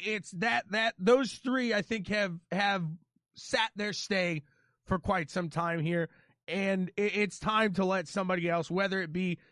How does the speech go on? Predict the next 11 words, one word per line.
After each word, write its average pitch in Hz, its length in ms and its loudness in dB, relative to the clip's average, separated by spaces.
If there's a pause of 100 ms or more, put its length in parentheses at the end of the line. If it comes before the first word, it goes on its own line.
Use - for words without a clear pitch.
step 214 460 -2
into 233 540 0
that 202 260 -2
seat 220 400 -2 (300)
there 220 240 6
with 226 180 6
Marco, 233 540 4 (560)
or 226 640 4 (420)
whether 208 340 2
it 190 160 -4
be 196 460 0